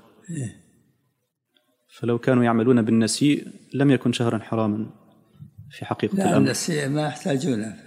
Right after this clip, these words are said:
Speaker 1: لا، يحتاجون في محرم وصفر، في ثلاث أشهر متوالية تصعب عليهم، يطول عليهم الوقت. أما رجب شهر واحد ما، ما في نسيء،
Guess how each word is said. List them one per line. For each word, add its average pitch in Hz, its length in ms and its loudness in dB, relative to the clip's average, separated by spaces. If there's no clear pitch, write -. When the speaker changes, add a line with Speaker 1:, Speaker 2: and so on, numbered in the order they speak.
Speaker 1:
لا، 127 300 -8
يحتاجون 135 520 0
في 139 440 -6
محرم 147 260 -6
وصفر، 117 520 -2
في 131 120 -2
ثلاث 131 320 -2
أشهر 127 320 -6
متوالية 127 720 -8
تصعب 156 400 -6
عليهم، 131 240 -2
يطول 139 180 0
عليهم 127 300 -2
الوقت. 127 440 -8
أما 190 160 -4
رجب 160 320 -8
شهر 170 300 -8
واحد 160 320 -6
ما، 156 220 -10
ما 156 180 -6
في 156 220 -12
نسيء، - 200 -12